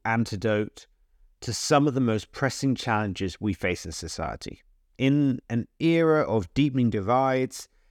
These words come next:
increasing isolation, a pervasive sense of disconnection, travel emerges as a bridge to understanding and to empathy. It breaks down barriers, not just geographic, but cultural and ideological,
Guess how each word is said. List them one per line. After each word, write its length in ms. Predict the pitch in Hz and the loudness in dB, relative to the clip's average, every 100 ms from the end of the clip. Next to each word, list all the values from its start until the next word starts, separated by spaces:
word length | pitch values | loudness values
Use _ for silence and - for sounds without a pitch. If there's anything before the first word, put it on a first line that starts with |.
| _ | _
increasing 600 | - 104 - 135 120 120 | -10 -8 0 0 2 0
isolation, 680 | 110 98 110 117 117 - 107 | -2 -2 0 0 0 -2 -4
a 60 | 95 | -4
pervasive 680 | 107 87 127 139 - 117 | -6 -2 0 2 0 -6
sense 320 | - 117 92 | -2 -2 -2
of 60 | 92 | -6
disconnection, 720 | 110 - 98 107 - - 92 | -8 -6 -4 -4 -4 -8 -8
travel 440 | 85 117 110 139 117 | -2 0 2 0 0
emerges 720 | 110 110 107 104 82 - - _ | 2 2 0 -4 -8 -12 -16 _
as 160 | 104 98 | -6 -4
a 60 | |
bridge 600 | 90 170 160 - - - - _ _ _ _ - | -2 4 4 2 -6 -14 -18 _ _ _ _ -6
to 140 | 107 | -2
understanding 680 | 98 87 - 120 117 110 92 _ _ _ _ - - | 0 0 2 2 2 -2 -4 _ _ _ _ -20 -10
and 140 | 98 95 | -6 -2
to 100 | 104 | -2
empathy. 400 | 92 - - - _ _ - | -2 -6 -20 -20 _ _ -2
It 160 | 127 | 2
breaks 240 | 135 117 - | 4 2 2
down 220 | 101 92 | 0 2
barriers, 720 | 107 95 87 71 53 - - _ _ _ _ _ _ - | 2 2 2 -4 -8 -14 -20 _ _ _ _ _ _ -2
not 280 | 135 - | -2 -2
just 260 | - 120 - | -2 -2 0
geographic, 760 | - 113 92 135 143 - 127 - | 0 0 0 2 0 2 0 0
but 160 | 101 - - | -6 -8 -2
cultural 760 | 135 - - 127 120 120 107 - - | 0 0 -2 0 2 0 -2 -6 -2
and 400 | 104 101 101 90 | 0 0 -2 -2
ideological, 800 | 98 104 95 95 95 - - - | -2 -2 -2 -4 -4 -8 -14 -16